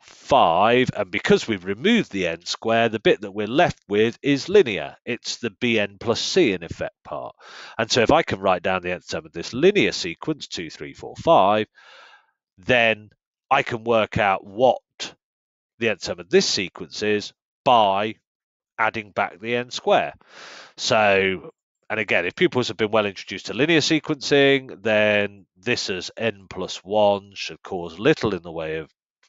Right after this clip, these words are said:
confusion or problem at this point. And so I can say, right, well, we know this is n plus one, so I can build that.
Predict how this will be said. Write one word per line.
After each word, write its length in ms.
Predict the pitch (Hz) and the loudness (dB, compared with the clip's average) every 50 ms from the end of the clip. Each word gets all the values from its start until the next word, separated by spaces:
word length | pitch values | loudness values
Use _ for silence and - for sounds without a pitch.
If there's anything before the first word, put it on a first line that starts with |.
| _ | _
confusion 500 | - 98 87 - - 117 104 92 - - | -12 -12 -10 -6 -6 -4 -4 -4 -6 -8
or 120 | 80 78 - | -10 -12 -8
problem 420 | - - 127 127 113 123 127 120 | 0 2 2 2 4 2 0 0
at 100 | 123 85 | 0 -2
this 200 | 107 127 120 - | 0 -2 -2 -2
point. 400 | - - 139 127 127 127 123 120 _ _ _ - - - - - - - - - - _ _ | 0 2 4 4 4 4 0 -2 _ _ _ -20 -20 -20 -20 -20 -20 -20 -20 -20 -20 _ _
And 140 | - 113 110 | -6 -4 -2
so 100 | - 123 | 0 0
I 60 | 110 | 0
can 120 | 110 - 107 | 0 -2 -2
say, 160 | - 120 117 | 0 2 2
right, 280 | 123 131 117 101 92 85 | 4 6 4 4 2 2
well, 140 | 110 113 | -2 -2
we 100 | 107 123 | -2 -2
know 240 | 117 123 165 185 170 | 0 2 2 2 2
this 300 | 147 123 156 156 - - | 4 4 2 2 4 2
is 120 | 123 110 123 | 2 2 2
n 220 | 117 107 101 101 | 2 0 -2 -6
plus 300 | - - 98 87 - - - | -10 -8 -8 -8 -8 -12 -8
one, 380 | - 131 123 104 110 131 160 165 | -2 2 2 2 2 0 -4 -10
so 160 | - - 107 | -8 -6 -6
I 60 | 90 | -6
can 200 | 87 - 95 90 | -6 -8 -16 -12
build 320 | 92 - 139 127 107 101 - | _ -2 -2 -2 -2 -4 -2
that. 300 | - 127 113 113 151 - | 0 2 2 2 2 0